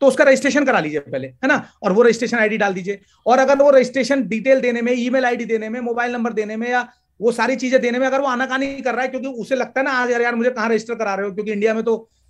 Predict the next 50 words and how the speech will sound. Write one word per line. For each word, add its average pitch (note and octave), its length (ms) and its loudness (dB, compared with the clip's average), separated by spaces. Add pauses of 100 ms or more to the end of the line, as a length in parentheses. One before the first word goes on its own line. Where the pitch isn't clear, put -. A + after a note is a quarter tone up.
(100)
लगता F3+ 240 -4
है A3+ 60 0
ना, C4 80 0
क्योंकि A#3 180 -4
हर G3 140 -2
आदमी A3+ 360 0
पहले G#3 520 -6
रजिस्ट्रेशन G#3 380 -2
करा F#3+ 160 -2
लेता F#3 180 -2
है F#3+ 60 -2
किसी F3 180 -6
भी G3 60 -6
कॉन्सेप्ट F#3 400 -6
में। F3 160 -8 (340)
तो A#3+ 60 0
आप A#3+ 280 0
उसे C4 380 0 (520)
सिर्फ C#4+ 220 0
ले G#3+ 180 6
आइए A#3 280 4
यहाँ G3+ 220 -2
पर, C4 140 -2
रजिस्ट्रेशन A3+ 400 -4
मत G#3 240 -2
करिए, D#3 180 -6
क्योंकि F#3 220 -6
Google B3 300 2
फॉर्म A#3+ 180 -2
में B3 80 0
ऐसी B3 180 -6
कोई C4 160 -2
बाध्यता F#3+ 420 0
नहीं A3+ 160 0
है C4+ 60 0
कि D#4 80 -4
जिनका B3+ 220 -2
रजिस्ट्रेशन A#3 500 -4
होगा C4 140 0
वही B3 240 4
आ F#3+ 80 2
पाएंगे, B2 360 -12 (180)
ठीक G#3 120 -8
है? D4 100 -2 (220)
तो A#3 60 -4
बिना G#3+ 160 0
रजिस्ट्रेशन G#3+ 440 -2
के F#3 100 -4
भी F3 100 -4
आप A3+ 200 -6